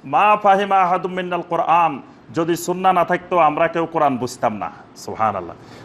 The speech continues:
"লাম তাজালুন নাস ফি সলাহিন মা দামা ফিহিম মান ইয়াতুবুল হাদিস", যতদিন পর্যন্ত উম্মতের ভিতরে যারা হাদিস অনুসন্ধান করে, হাদিস চায়,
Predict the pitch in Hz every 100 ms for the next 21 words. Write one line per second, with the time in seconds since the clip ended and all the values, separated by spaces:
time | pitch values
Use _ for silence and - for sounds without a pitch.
0 | - 165 226 - 190 196 208 208 185 190
1 | 226 233 - 214 208 180 180 214 220 269
2 | 311 165 175 165 160 196 196 185 180 160
3 | 156 147 147 135 147 131 123 120 131 113
4 | - - - 120 165 185 208 226 202 214
5 | 180 196 190 185 185 175 185 190 202 202
6 | 185 202 214 202 180 113 - - - 110
7 | 139 156 170 143 160 247 254 226 214 208
8 | 202 185 190 185 175 165 - 156 180 220
9 | - 180 160 131